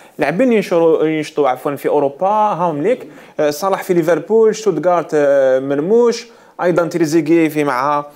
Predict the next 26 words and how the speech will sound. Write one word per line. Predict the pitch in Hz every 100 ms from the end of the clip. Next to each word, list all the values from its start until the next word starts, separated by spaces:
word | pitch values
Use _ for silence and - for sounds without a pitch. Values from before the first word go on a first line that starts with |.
| _ _ -
آه، | 135 131 98 127 120 120 123 123
في | 123
الدوري | 139 139 139
الإنجليزي، | 131 127 139 135 131 175 180 208
نيني | 196 170 147
في | 156
أرسنال، | 143 - 143 175 220 240 240 - _ _ -
آه، | 143 143 139 139 135 120
يعني | 95 139 202 247 202 143 117 127 127 139
لاعبين | 139 135 175 254 262
ينشطوا | 180 160 156 165
في | - 147
أوروبا، | 165 185
لكن | 254 240 247 214
يعني | 202 185 190
النواة | 180 151 165 214 294 269
تاع | - 185 151 160 147
تشكيلة | 147 147 - 175 156
سي | - 165
عمراني | 156 180 208 247 240 - _ _ -
يعني | 131 170
من، | 180 156 131 139
من | 139
الدوري | 135 170 175 160 151
ال-، | 139 131
المصري. | 120 135 135 135 - 101